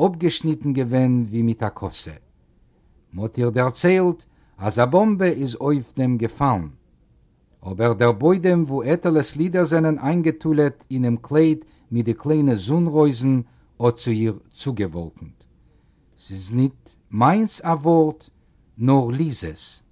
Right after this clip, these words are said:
צוגעוואלקנט. זי האט פארשאלטן דעם געדאנק, אז איר טילי לעבט ניט מער. און זינט יעמאלט זומער, ווינטער, הארבסט און פרילינג, וואנדערט זי איבער לענדער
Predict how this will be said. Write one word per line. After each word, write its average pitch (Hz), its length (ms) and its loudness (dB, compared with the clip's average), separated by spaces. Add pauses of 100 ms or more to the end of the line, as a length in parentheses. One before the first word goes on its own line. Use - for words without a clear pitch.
(500)
צוגעוואלקנט. 80 960 -8 (1300)
זי 120 180 0
האט 139 200 4
פארשאלטן 196 680 0
דעם 170 200 2
געדאנק, 147 600 2 (280)
אז 120 220 0
איר 131 100 2
טילי 139 340 0
לעבט 117 340 2
ניט 92 160 -8
מער. 76 200 -12 (880)
און 107 140 -2
זינט 131 380 0
יעמאלט 165 640 2 (100)
זומער, 151 640 0 (360)
ווינטער, 139 640 0 (120)
הארבסט 135 600 -6
און 120 120 0
פרילינג, 139 600 -4 (640)
וואנדערט 180 540 2
זי 185 120 -4
איבער 160 340 4
לענדער 143 600 2